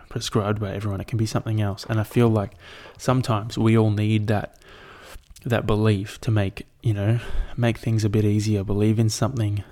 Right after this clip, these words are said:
Just think something that can get you through. Like, at the moment, I'm turning to a lot of things like that. Not s-, not necessarily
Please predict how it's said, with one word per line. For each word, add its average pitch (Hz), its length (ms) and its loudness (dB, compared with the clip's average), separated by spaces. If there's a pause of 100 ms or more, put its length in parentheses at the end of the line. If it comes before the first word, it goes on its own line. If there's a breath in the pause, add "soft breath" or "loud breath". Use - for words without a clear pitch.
(760 loud breath)
Just - 240 -4
think 110 180 0
something 117 320 -2
that 120 140 -6
can 113 140 0
get 104 180 2
you 117 80 -2
through. 104 500 2
Like, 101 160 -2
at - 60 2
the 113 80 -2
moment, 113 360 4
I'm 107 140 2
turning 104 300 0
to 104 120 0
a 104 40 0
lot 101 160 2
of 101 80 -2
things 104 260 -2
like 95 160 -4
that. 104 180 -6
Not 113 120 0
s-, - 180 -4
not 120 220 0
necessarily 107 600 0